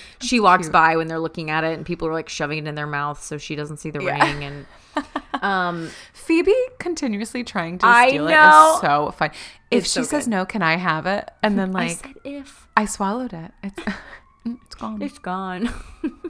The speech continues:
Speaker 1: Um, but yeah, he's like, you know, they're getting ready to go out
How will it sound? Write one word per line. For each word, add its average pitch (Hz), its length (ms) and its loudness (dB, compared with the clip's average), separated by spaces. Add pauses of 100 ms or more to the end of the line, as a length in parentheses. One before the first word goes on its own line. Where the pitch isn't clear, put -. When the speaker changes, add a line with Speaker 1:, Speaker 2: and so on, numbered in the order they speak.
(960)
Speaker 1:
Um, 185 520 -4 (1160)
but 208 140 -2
yeah, 165 400 2
he's 208 280 -8
like, 185 420 -4 (800)
you 175 140 -8
know, 147 160 -6
they're 170 100 -2
getting 196 240 -4
ready 175 240 -4
to 160 80 -8
go 156 220 -4
out 147 420 -2